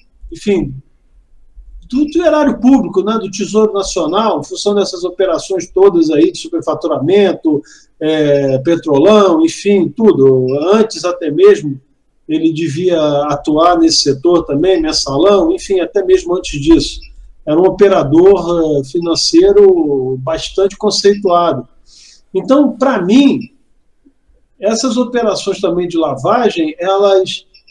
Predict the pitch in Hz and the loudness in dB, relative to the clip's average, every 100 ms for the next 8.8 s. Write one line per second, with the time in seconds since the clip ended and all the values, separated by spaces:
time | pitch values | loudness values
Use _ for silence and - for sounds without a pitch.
0 | _ _ 175 202 180 269 240 - 233 214 | _ _ 2 4 6 4 4 0 -2 -2
1 | 156 165 247 240 262 262 269 214 226 269 | 0 2 2 0 0 -2 0 0 2 2
2 | 294 254 277 277 277 262 - 240 247 262 | 2 2 2 0 -2 -4 -2 0 2 2
3 | 269 285 220 226 226 262 262 262 254 254 | 2 0 2 2 2 0 0 -2 0 0
4 | 240 233 220 202 - 247 294 254 277 214 | 0 0 -2 -4 -4 -2 0 0 0 0
5 | 156 170 180 180 170 160 151 - 185 156 | -2 -2 0 0 0 0 -2 -2 -4 0
6 | 190 220 - 180 - - 180 226 175 190 | 0 -2 -4 -6 -6 -10 -6 -2 2 2
7 | 226 220 156 143 139 156 165 185 - 226 | 4 2 2 2 2 2 2 2 -2 -6
8 | - 202 262 208 220 214 147 - | 2 2 2 0 0 0 -4 -10